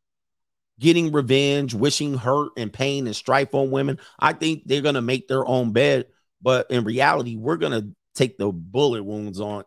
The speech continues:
anything, that decision that they make, and it is historically written. I want you guys to advance through these stages, get to the point where you are like, "Hey, I'm gonna make a choice about my life." And women can be included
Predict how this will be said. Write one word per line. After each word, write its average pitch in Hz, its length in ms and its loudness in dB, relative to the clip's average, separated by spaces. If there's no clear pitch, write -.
anything, 117 480 -2
that 95 200 -6
decision 107 480 -6
that 87 160 -8
they 90 120 -6
make, 92 280 -2
and 113 120 0
it 113 120 4
is 107 220 -4
historically 110 640 2
written. 85 380 -2
I 123 100 2
want 147 220 2
you 127 60 -8
guys 123 260 2
to 95 160 -6
advance 117 360 -4
through 135 160 -4
these 127 200 -2
stages, 107 460 -4
get 117 220 0
to 127 80 0
the 117 120 0
point 110 340 -4
where 98 140 -2
you 110 340 0
are 92 120 -4
like, 87 260 -2
"Hey, 101 340 0
I'm 107 160 2
gonna 104 120 2
make 104 180 -2
a 92 40 -4
choice 120 300 -2
about 117 260 0
my 117 140 2
life." 87 360 -2
And 95 200 -6
women 127 320 -2
can 92 180 -4
be 92 160 -2
included 127 540 0